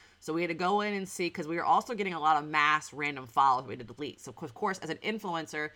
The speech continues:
you don't want your demographics messed up, because those demographics are going to go into your Instagram profile, and any influencer networks you're a part of are going to see that your demographics are not U S based.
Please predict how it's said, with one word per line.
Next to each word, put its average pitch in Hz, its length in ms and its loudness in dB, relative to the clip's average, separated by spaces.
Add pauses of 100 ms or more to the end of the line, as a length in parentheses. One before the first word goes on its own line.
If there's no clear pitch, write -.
(300)
you 175 160 -6
don't 190 260 2
want 208 220 0
your 196 100 -2
demographics 156 800 0
messed 123 300 -10
up, - 240 -8
because 139 260 -8
those 143 180 -6
demographics 160 760 0
are - 40 -10
going 139 240 -4
to 143 80 -14
go 151 200 -2
into 143 200 -8
your 131 140 -8
Instagram 202 480 0
profile, 170 580 4
and 151 200 -4
any 190 440 -2 (320)
influencer 165 440 -4
networks 147 340 -4
you're 147 120 -2
a - 20 -10
part 269 320 4
of 170 240 4 (240)
are 151 60 -6
going 165 180 -2
to 151 40 -6
see 185 200 -4
that 170 100 0
your 156 120 -4
demographics 147 580 -2
are 147 80 -4
not 147 440 -2 (120)
U 147 240 0
S 160 240 4
based. 139 460 -4